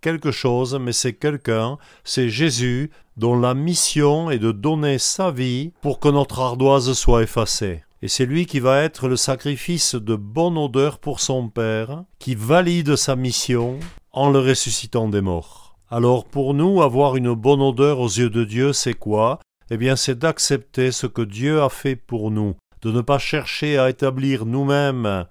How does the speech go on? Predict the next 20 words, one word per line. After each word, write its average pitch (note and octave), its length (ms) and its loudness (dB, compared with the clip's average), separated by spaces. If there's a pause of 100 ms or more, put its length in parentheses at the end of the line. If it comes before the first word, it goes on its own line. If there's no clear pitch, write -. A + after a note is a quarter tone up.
notre A2+ 260 -2
propre D3 400 0
justice C#3+ 800 -2
en G#2 120 -2
pratiquant C3+ 600 -4
des A#2 140 0
bonnes C3+ 480 0
œuvres, G#2+ 720 -2 (260)
pour A#2 140 -4
bien D3 260 2
se C3 160 0
sentir D3+ 640 -2
intérieurement C3+ 840 -2
quand A2 260 -8
on A#2+ 80 -4
se - 160 -4
regarde A#2 480 -2
dans G2+ 140 -4
la G2+ 180 -2
glace, A#2+ 600 0